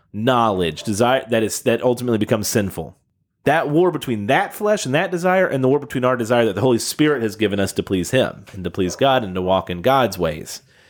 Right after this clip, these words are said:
and to do it his way and to surrender our lives to him.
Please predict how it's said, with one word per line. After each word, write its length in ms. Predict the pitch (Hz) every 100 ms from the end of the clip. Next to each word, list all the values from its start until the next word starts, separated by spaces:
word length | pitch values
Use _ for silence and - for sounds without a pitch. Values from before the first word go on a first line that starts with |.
| _
and 120 | - 101
to 60 |
do 180 | 98 92
it 140 | 90
his 360 | - - 226 143
way 240 | 98 85
and 80 | 95
to 80 | 95
surrender 380 | - 113 104 92
our 80 | 90
lives 220 | 87 -
to 80 | 95
him. 260 | 151 78